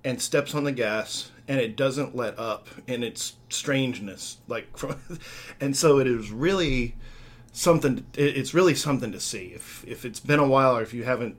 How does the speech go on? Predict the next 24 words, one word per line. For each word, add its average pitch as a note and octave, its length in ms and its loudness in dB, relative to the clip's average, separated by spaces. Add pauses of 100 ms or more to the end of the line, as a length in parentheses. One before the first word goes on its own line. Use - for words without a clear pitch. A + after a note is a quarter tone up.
(120)
seen C3+ 560 0
Big G#2+ 200 -6
Trouble A#2 240 0
in A#2+ 80 -4
Little E3+ 180 0
China C#3+ 380 0
in A#2 80 -4
a A2+ 60 -4
while. A2+ 460 -6 (560)
Uh, G#2+ 520 -6 (160)
and F3 100 4
if B3+ 160 6
you F3+ 80 2
ha-, D#3+ 140 0
if C#3+ 160 0
you G#3+ 80 -4
just G#3+ 240 0
watched D#3+ 280 2
it C3+ 120 -4
yesterday C#3 640 0
and A2+ 100 -4
you're A2 80 -6
just B2+ 200 -4
n-, G#2+ 300 -6